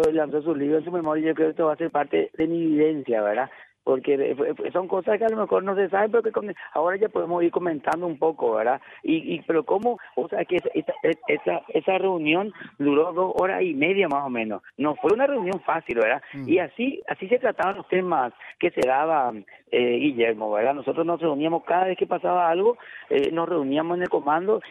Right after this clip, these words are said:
Speaker 1: y las decisiones se tomaban y nos escuchábamos entre todos y cada uno daba su opinión, y, pero una, y eso es característica dentro de Honor al menos. Nosotros discutimos todo y eso se da inclusive en, en la ban-, en las bancadas. Se discute todo,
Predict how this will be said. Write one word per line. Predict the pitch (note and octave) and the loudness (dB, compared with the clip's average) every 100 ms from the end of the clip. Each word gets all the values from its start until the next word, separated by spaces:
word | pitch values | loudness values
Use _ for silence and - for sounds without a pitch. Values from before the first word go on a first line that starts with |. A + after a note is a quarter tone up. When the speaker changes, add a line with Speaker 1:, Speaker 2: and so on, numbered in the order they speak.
| - | -4
Speaker 1:
y | |
las | D3+ D#3+ D#3+ | 0 0 -2
decisiones | D#3 C#3+ D#3+ | -4 -2 -2
se | F3+ | -2
tomaban | D#3+ D#3 E3+ | 0 -2 -2
y | |
nos | F#3+ | -2
escuchábamos | F#3+ E3 - D#3 E3 F#3 | -2 -2 0 0 0 -2
entre | F#3 D#3 | -2 -2
todos | E3+ F#3+ A#3+ | 2 2 2
y | G#3+ | 0
cada | F3 F3 E3 D3+ D#3 | -2 0 0 0 -2
uno | D#3+ E3+ | -2 0
daba | D#3+ D3 | 2 2
su | D3+ | 0
opinión, | E3+ F3 D#3 F#3+ - - - | 0 0 0 -2 -4 -16 -8
y, | - D#4 | 0 0
pero | A3 D#3 | 2 0
una, | E4+ F4+ - | 0 -6 -4
y | - | -2
eso | E3+ A3 | 0 0
es | A#3 | 0
característica | - A3 A3+ G#3 A3 A3 | 0 0 2 2 2 0
dentro | F3+ G3 G3+ | 0 0 2
de | F#3+ | 2
Honor | D3+ F3 | 2 0
al | D3+ | -2
menos. | A#2 G#2 - - - | -4 -8 -14 -20 -12
Nosotros | - C#3+ - G#3+ | -6 -2 2 2
discutimos | A3+ G#3 F3 F3 F3 - | 2 -2 -2 -2 -2 -2
todo | D3+ E3+ | 0 0
y | G3 | 0
eso | D3 | -2
se | E3 | 0
da | D3+ | 0
inclusive | D3+ D3 C3+ | 0 -2 -2
en, | D3 D3+ | -2 -2
en | D3+ | -2
la | D3 D3 | 0 0
ban-, | C#3+ B2+ | 0 0
en | C#3+ | -2
las | C3+ | 0
bancadas. | C3+ A#2+ D#3 C3+ - _ - - - | 0 0 0 0 -4 _ -20 -20 0
Se | D3 | 2
discute | C#3 - E3+ F3+ - | 2 0 0 0 -2
todo, | E3 D3+ F#3+ A#3 | 0 2 0 -2